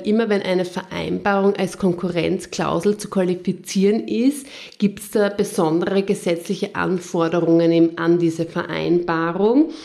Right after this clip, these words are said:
Und wenn es eben keine Konkurrenzklausel sozusagen ist, dann gibt's so eine weniger strengere Sittenwidrigkeitskontrolle.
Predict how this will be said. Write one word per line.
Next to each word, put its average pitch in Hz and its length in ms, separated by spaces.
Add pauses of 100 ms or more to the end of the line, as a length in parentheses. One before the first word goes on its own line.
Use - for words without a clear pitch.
(160)
Und 202 140
wenn 180 160
es 180 120
eben 175 200
keine 180 540
Konkurrenzklausel 208 1040
sozusagen 190 600
ist, 196 340 (220)
dann 180 180
gibt's - 240
so - 80
eine 175 320
weniger 180 460 (420)
strengere 175 760
Sittenwidrigkeitskontrolle. 180 2000